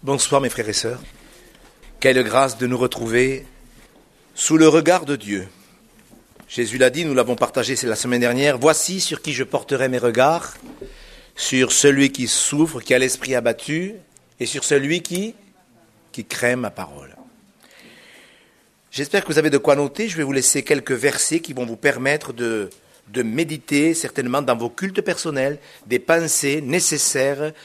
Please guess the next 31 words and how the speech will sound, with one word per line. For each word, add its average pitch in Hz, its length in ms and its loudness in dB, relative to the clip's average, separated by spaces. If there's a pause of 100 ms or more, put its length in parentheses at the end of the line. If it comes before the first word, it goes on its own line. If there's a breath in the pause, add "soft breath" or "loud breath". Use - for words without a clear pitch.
(220 loud breath)
au 117 100 -4
sujet 147 380 -2
que - 100 -6
nous 127 200 -4
allons 151 320 2 (380 soft breath)
apporter. 131 360 -2
J'ai 135 240 0
donné 190 180 4
comme 160 260 0
titre 127 540 -6 (480 loud breath)
à 127 80 4
ma 139 140 4
prédication 143 760 0
un 156 80 2
verset 147 300 0
biblique 139 400 -6
que - 80 -4
nous 139 220 2
allons 139 160 4
lire 147 240 2
dans 127 80 2
le 127 100 4
psaume 120 320 0
trente-quatre, 160 880 0 (720 soft breath)
verset 139 380 0
douze, 127 480 -2 (1000 soft breath)
la 113 100 0
deuxième 156 320 2
partie 156 260 -2
du 139 80 -8
verset. 117 500 -2